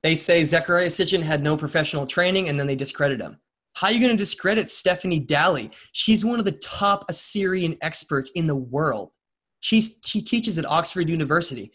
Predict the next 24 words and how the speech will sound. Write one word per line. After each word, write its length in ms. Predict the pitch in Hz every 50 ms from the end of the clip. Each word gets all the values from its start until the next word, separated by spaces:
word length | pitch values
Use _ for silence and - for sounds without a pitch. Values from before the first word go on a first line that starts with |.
| _ _
She's 220 | - - 208 180 -
still 200 | - 226 220 226
alive, 360 | 214 143 127 117 117 139 139
and 100 | 147 143
she's 180 | - 165 147 -
got 420 | - 147 156 151 - 143 - -
several 340 | - - - 185 165 170 165
books. 440 | 139 202 185 123 - - - - - _ _ _ _ _ _ -
And 120 | 156 156 151
sh-, 160 | - - 196
and 200 | 180 160 156 147
so 280 | - - 170 156 147
you 140 | 151 151 151
have 200 | 147 160 160 143
these 200 | 147 143 127 - - - -
experts 840 | 175 190 - - - - 127 120 113 107 - - - - - - _ _ _ _ _ _ _ _
who 140 | - 165 156
have 120 | 147 135
translated 640 | - - 156 147 147 147 - - 143 131 120 110 113
this. 260 | 117 113 110 - - -
And 200 | 143 139 135 139
wait 180 | 196 269 277
a 40 | 147
minute, 400 | 117 110 113 110 123 165 - -